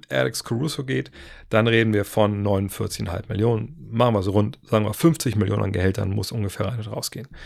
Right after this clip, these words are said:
Ein Deal, der klappen würde, rein unter, ähm, den Gesichtspunkten, dass es eben finanziell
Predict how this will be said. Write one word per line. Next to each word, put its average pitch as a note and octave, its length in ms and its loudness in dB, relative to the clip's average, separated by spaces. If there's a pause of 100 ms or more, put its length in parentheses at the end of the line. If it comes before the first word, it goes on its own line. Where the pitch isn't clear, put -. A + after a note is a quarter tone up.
(1120)
Ein D#3+ 440 4
Deal, C#3+ 340 6
der A#2+ 140 6
klappen F#2+ 640 0
würde, F3+ 280 8 (260)
rein A#2+ 640 4 (140)
unter, G2+ 640 4
ähm, A#2+ 440 -4
den G#2+ 120 4
Gesichtspunkten, G#2+ 760 0 (180)
dass A2 200 0
es - 180 -8
eben A2 140 -4
finanziell A2+ 460 4